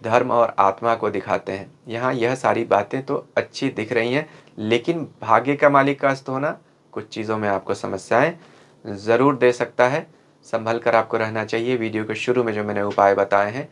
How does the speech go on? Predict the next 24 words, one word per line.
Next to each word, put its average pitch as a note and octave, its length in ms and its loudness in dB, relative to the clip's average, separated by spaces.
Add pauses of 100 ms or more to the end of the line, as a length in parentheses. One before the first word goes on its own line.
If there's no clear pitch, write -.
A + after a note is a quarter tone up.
(300)
उन्हें A2+ 280 -6
ज़रूर G2+ 380 -2
कर - 140 -6
लीजिए। - 380 -14 (880)
सिंह D#3+ 240 2
राशि D3 300 4
के C#3 80 -4
लिए C#3 160 2
सूर्य C3+ 440 0 (300)
आपकी A#2+ 340 2
राशि B2+ 300 2
के D3 120 -2
स्वामी C#3 360 0
हैं E3 200 -6
और B2 280 -6
दसवें B2+ 400 2
भाव B2 200 6
में B2 160 0
गोचर A2+ 300 0
कर G#2+ 180 2
रहे G2+ 100 -4
हैं। G2+ 80 -4
दसवाँ B2 360 2
भाव C3+ 300 4